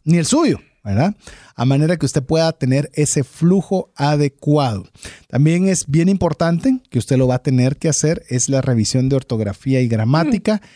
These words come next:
Speaker 1: Y el, mi recomendación particular es contrate a una persona que se, le, se lo revise profesional. No hay nada peor, o muy pocas son peores, que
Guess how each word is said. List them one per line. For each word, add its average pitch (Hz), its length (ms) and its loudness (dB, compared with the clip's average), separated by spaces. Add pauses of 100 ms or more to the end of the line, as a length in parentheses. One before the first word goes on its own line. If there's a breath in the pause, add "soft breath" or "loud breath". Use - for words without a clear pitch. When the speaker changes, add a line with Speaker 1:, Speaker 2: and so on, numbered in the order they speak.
(340 soft breath)
Speaker 1:
Y 156 120 2
el, 135 160 2
mi 135 180 4
recomendación 127 800 0
particular 151 640 -2
es 143 160 -2
contrate 156 720 -2
a 127 80 0
una 143 340 2
persona 143 560 -2
que 113 200 -6
se, 139 300 0
le, 135 200 2
se - 160 0
lo 131 100 2
revise 175 480 2 (800)
profesional. 202 1000 2 (600 soft breath)
No 175 300 4
hay 359 100 0
nada 349 300 2
peor, 254 300 2 (300)
o 131 120 2
muy 175 180 4
pocas 196 340 0
son 180 180 2
peores, 220 580 0 (420 soft breath)
que 123 380 0